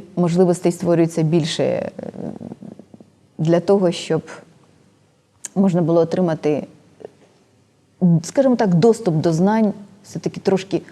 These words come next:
легший, аніж в віддалених регіонах. Але Чернігівщина за ті роки, коли проводиться зовнішнє оцінювання, виглядає завжди дуже добре. І, скажімо так,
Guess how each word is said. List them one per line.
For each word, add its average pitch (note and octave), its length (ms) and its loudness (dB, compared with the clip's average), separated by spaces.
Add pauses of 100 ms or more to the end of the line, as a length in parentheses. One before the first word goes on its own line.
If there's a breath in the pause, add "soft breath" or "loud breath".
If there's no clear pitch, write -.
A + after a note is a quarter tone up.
(160 loud breath)
легший, E3+ 520 2
аніж G3 340 0
в E3 80 -4
віддалених D#3 520 0 (280 loud breath)
регіонах. D#3 480 0 (840 loud breath)
Але A3 180 2
Чернігівщина A3+ 1000 2 (120)
за F#3+ 160 -2
ті G3+ 160 0
роки, G3+ 260 2
коли G3 240 0
проводиться F#3+ 520 0
зовнішнє F#3 480 0
оцінювання, E3+ 560 -2 (220)
виглядає E3 720 0 (100)
завжди D#3+ 380 -2
дуже E3 260 -2
добре. D3 480 0 (420)
І, E3 120 -4
скажімо E3 480 -4
так, E3 200 -4